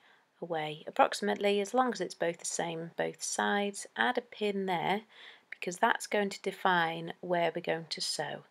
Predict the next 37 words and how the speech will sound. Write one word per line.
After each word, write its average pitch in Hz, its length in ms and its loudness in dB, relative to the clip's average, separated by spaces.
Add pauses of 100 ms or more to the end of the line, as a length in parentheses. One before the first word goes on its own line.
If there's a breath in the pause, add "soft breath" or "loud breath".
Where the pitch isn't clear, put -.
(580 soft breath)
We 175 60 -6
want 180 140 -4
to - 60 -8
sew 170 300 0
just 175 320 -2
this - 320 -2
top - 420 -6
bit, - 220 -4
so - 160 -10
we're - 80 -10
going 165 140 -4
to - 60 -10
sew 175 200 -2 (100)
right 254 340 0
round 208 260 2
the - 140 0
edge 175 360 0
from 170 460 -4 (200)
the - 80 -4
pin 175 440 0 (160)
to - 100 -18
pin, 156 320 -8 (520 loud breath)
and 165 520 -4 (260)
we 175 60 -18
can 170 180 -8
just - 240 -8
do 165 120 -2
a 165 60 -4
nice 240 400 0
running 180 320 2
stitch, - 580 -2 (400 loud breath)
making 202 240 -6
sure 185 240 6
we 180 120 4
have 180 160 2
some 208 180 -4
nice 247 460 0